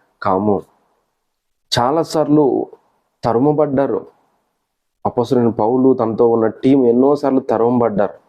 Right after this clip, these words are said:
ఎక్కడ దొరుకుతారా పట్టుకుందామని చూశారన్నమాట. అయినా సరే దిక్కు లేనటువంటి వాడైతే కాదు. తరుమబడి ఊరు, ఆ, పే-, ఊరు లేకుండా, లేకపోతే ఎవరు ఆదరించే వాళ్ళు లేకుండా అయితే పౌ-,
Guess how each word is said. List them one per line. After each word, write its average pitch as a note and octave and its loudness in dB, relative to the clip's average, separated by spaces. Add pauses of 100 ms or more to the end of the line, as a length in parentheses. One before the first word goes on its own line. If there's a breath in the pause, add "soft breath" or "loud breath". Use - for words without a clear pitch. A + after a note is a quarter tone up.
(640)
ఎక్కడ D3+ -2
దొరుకుతారా C#3 0
పట్టుకుందామని C3+ -2
చూశారన్నమాట. G2+ -2 (640)
అయినా B2+ 2
సరే G#2 2
దిక్కు G#2+ 0
లేనటువంటి A#2 0
వాడైతే G2 0
కాదు. F2 -4 (180)
తరుమబడి C#3 0 (420 soft breath)
ఊరు, C#3 4 (200)
ఆ, G#2+ 0 (140)
పే-, A#2+ 2
ఊరు A2+ 4
లేకుండా, A#2+ 2
లేకపోతే A2 0
ఎవరు A2 2
ఆదరించే B2+ 0
వాళ్ళు B2 2
లేకుండా A#2 4
అయితే A2+ 0 (520)
పౌ-, A#2 2